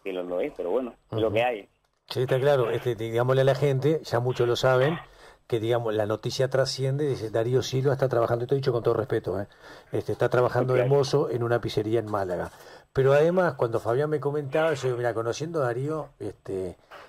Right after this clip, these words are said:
Speaker 2: y esas características que él tiene, seguramente es algo que le está buscando una vuelta y que obviamente de alguna manera generó un objetivo que lo termina logrando, que es que rápidamente toda esta situación trascendiera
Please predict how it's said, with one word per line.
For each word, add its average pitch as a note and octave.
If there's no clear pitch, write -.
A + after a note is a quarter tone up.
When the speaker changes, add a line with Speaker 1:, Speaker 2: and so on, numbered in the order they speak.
Speaker 2:
y B2+
esas C3+
características C3
que -
él A2
tiene, C3+
seguramente C3+
es C3
algo C#3+
que C3
le A2
está C#3+
buscando C3
una C3+
vuelta E3+
y D#3
que D3+
obviamente E3
de F3+
alguna E3+
manera F3+
generó D#3
un E3
objetivo F3
que F#3
lo C#3+
termina D3
logrando, D3+
que D3
es F#3
que A#2
rápidamente D3
toda C#3
esta C#3+
situación C#3
trascendiera D#3